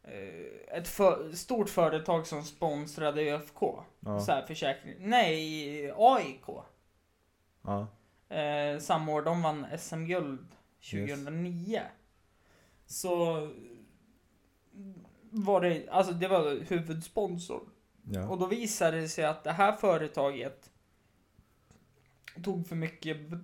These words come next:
Speaker 1: betalt av privatpersoner och pumpa in i A F K. Eller i A I K.
Speaker 2: Ja.
Speaker 1: Och sen så begärde de tillbaka en viss del av summan för att tvätta pengar. Eller de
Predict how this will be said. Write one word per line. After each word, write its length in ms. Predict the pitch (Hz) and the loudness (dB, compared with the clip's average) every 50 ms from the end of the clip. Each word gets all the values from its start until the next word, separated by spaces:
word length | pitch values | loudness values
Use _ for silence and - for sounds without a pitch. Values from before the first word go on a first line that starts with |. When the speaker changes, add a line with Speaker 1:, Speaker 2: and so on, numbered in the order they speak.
| - _ | -14 _
Speaker 1:
betalt 720 | - 170 170 175 180 175 - 240 226 170 143 139 135 - - | -14 -6 -4 -4 -2 0 2 2 2 2 0 -4 -8 -6 -4
av 220 | 139 139 143 165 160 | -4 -4 -4 -8 -8
privatpersoner 840 | - - 170 160 156 156 160 - 165 170 170 254 233 208 165 - - | -4 -2 0 0 0 -2 -2 -2 -4 -2 -2 -2 -2 -2 -4 -6 -8
och 180 | 165 - - _ | -10 -12 -12 _
pumpa 520 | - - 185 170 156 151 - - - 165 | -6 -2 -2 -2 -2 -4 -4 0 0 2
in 280 | 175 208 220 196 151 143 | 2 2 0 -2 -2 -4
i 40 | 135 | -6
A 280 | 135 135 135 139 143 143 | -6 -4 -4 -4 -4 -6
F 60 | - - | -8 -4
K. 240 | - 226 170 - - - _ _ _ _ - | -4 -4 -2 -4 -6 -14 _ _ _ _ -4
Eller 320 | 220 202 196 180 175 170 | 0 2 2 4 4 2
i 360 | 160 156 160 160 151 147 147 - | 0 -2 -4 -6 -6 -6 -6 -4
A 200 | - 170 165 151 | -2 0 0 0
I 100 | 151 156 - | 0 -4 -2
K. 240 | - 226 - - - - - - | 0 0 0 0 -4 -8 -14 -12
Speaker 2:
Ja. 220 | - 104 98 95 98 104 - - - - _ _ _ - - | -8 -8 -8 -8 -8 -12 -14 -20 -20 -20 _ _ _ -16 -6
Speaker 1:
Och 120 | 165 160 156 | -6 -4 -2
sen 480 | - 175 165 156 151 147 143 - - - _ _ _ _ _ _ _ _ _ _ _ _ _ _ | 4 4 4 4 4 0 -8 -12 -18 -20 _ _ _ _ _ _ _ _ _ _ _ _ _ _
så 540 | - - - 175 156 143 135 135 127 110 - - | -14 -4 0 2 2 2 2 0 -2 -4 -6 -2
begärde 400 | - 170 165 160 156 151 151 147 | 2 6 8 8 8 8 6 2
de 160 | 147 - 180 160 | 0 -2 0 -2
tillbaka 540 | - 165 165 202 208 196 196 196 - 151 | 2 6 8 8 8 8 4 2 0 0
en 140 | 143 147 147 | 0 0 0
viss 240 | 143 147 - - - | -4 -6 -8 -10 -6
del 200 | - 139 135 135 | -2 -2 0 0
av 80 | 131 - | -2 -2
summan 520 | - 185 170 156 165 190 220 196 147 139 | -2 -2 -2 0 0 2 2 0 0 -2
för 100 | - 143 | -4 -4
att 180 | 139 135 - - | -4 -6 -6 -6
tvätta 480 | - 175 165 - - - _ - 247 | -4 -4 -4 -4 -6 -12 _ 2 2
pengar. 280 | - - - 143 - - | 2 2 -2 -6 -6 -2
Eller 300 | - 180 214 226 247 254 | 4 8 8 8 8 6
de 320 | 240 240 254 262 262 233 | 4 4 2 2 2 -2